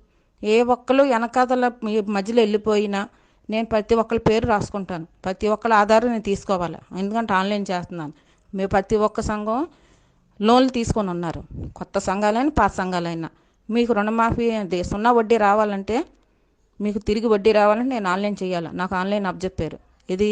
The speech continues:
మెప్మా వాళ్ళు అప్పచెప్పారు ఆన్‌లైన్. ఇది ప్రభుత్వానికి కాదు, సంబంధించి కాదు. నేను ఆన్‌లైన్ చేయాలంటే ఇప్పుడు నాకు చిన్న పిల్లగాడు ఇచ్-, నాకు ఇచ్చిన ఈ గైడెన్స్ నేను ఫాలో, ఫాలో అవ్వాలి. ఎప్పుడు మీ సభ్యులందరినీ నేను గైడెన్స్ ఇచ్చి, మీరందరినీ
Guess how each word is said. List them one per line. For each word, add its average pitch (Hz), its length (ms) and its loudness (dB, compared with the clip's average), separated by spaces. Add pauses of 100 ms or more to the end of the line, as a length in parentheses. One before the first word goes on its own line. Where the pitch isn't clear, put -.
(120)
మెప్మా 190 380 0
వాళ్ళు 220 180 4
అప్పచెప్పారు 175 440 -4
ఆన్‌లైన్. 165 380 -4 (440)
ఇది 190 100 -6
ప్రభుత్వానికి 196 640 -2
కాదు, 185 200 -4
సంబంధించి 175 400 -6
కాదు. 160 200 -10
నేను 233 240 2
ఆన్‌లైన్ 262 340 4
చేయాలంటే 247 500 2 (440)
ఇప్పుడు 240 200 -2
నాకు 233 180 0
చిన్న 226 160 -2
పిల్లగాడు 247 400 0
ఇచ్-, 240 260 -6
నాకు 220 220 -2
ఇచ్చిన 214 320 -6 (840)
ఈ 214 100 -2
గైడెన్స్ 240 440 6
నేను 247 160 0
ఫాలో, 185 300 2
ఫాలో 185 260 2
అవ్వాలి. 170 300 -2 (200)
ఎప్పుడు 202 320 -2 (380)
మీ 190 100 -4
సభ్యులందరినీ 196 880 -2
నేను 226 280 -4 (380)
గైడెన్స్ 196 400 0
ఇచ్చి, 233 220 -8
మీరందరినీ 240 680 0